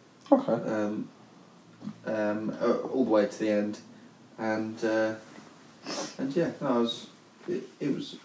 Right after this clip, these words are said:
Speaker 2: a very enjoyable watch. Sam Burns winning in the, uh, in the playoff.
Speaker 1: Good stuff. Good
Speaker 2: Um,
Speaker 1: stuff.
Speaker 2: he's won the last two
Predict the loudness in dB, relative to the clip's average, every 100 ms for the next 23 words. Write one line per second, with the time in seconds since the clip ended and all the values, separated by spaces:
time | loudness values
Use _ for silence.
0 | -16 -6 -2 0 0 2 2 2 2 2
1 | 0 -4 -6 -2 2 2 2 0 0 0
2 | -2 -10 -20 -20 -18 -6 0 2 2 0
3 | -4 -8 -4 -4 -4 -8 -16 -20 4 6
4 | 8 8 8 6 -4 2 4 6 6 4
5 | 0 -10 -20 -20 -20 -20 -20 -20 -20 -20
6 | -16 -14 -14 -20 -10 -6 0 8 12 12
7 | 12 6 4 0 0 0